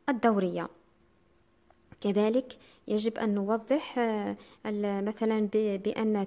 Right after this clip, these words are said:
بي في الكادي مربع هو ال-، مساحة دائرة، آه،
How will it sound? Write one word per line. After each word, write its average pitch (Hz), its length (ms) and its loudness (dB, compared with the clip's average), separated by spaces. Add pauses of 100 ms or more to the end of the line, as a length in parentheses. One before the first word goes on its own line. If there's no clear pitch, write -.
(120)
بي 240 180 0
في 226 100 -12
الكادي 208 440 0
مربع 220 480 2
هو 240 260 2
ال-، 240 380 2
مساحة 233 640 0
دائرة، 254 600 0 (100)
آه، 233 320 0